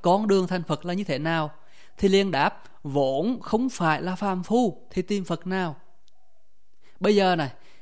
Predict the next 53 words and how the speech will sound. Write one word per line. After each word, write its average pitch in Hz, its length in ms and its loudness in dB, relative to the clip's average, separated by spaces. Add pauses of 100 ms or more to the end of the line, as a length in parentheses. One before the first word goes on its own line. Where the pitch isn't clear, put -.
(320)
mình 202 240 2
tưởng 170 320 6
đó 175 180 4
là 208 120 2
mình 185 260 2
bị 151 160 4
phàm 180 220 -2
phu, 202 260 2 (220)
cho 175 140 2
nên 196 200 0
mình 185 160 -2
ôm 202 320 4
cái 135 220 -4
này 160 240 -2
để 135 140 -4
mà 151 120 -8
đi 180 120 -6
tìm 175 300 -4
một 135 140 -8
vị 139 100 -4
Phật, 131 220 -6 (300)
cầu 175 260 2
thành 160 160 -6
Phật. 143 180 -12 (960)
Ngài 185 200 4
chỉ 185 180 6
cho - 140 2
biết, 180 480 0 (140)
"Ông 208 240 8
không 269 200 2
phải 175 180 2
là 185 100 -2
phàm 202 220 -2
phu." 233 320 -2 (920)
Nói 139 180 0
là 147 260 2
không? 185 140 -2 (760)
Có 147 140 2
một 151 180 2
vị 151 240 4
tăng 170 220 2
đến 143 140 0
hỏi 139 180 2
một 143 200 -6
vị 143 140 0
thiền 165 180 -4
sư, 175 220 -2 (1120)
"Thì 185 140 0
hỏi 147 220 4
thế 139 160 -4
nào 165 180 0
là 160 100 -2
Phật?" 143 220 -6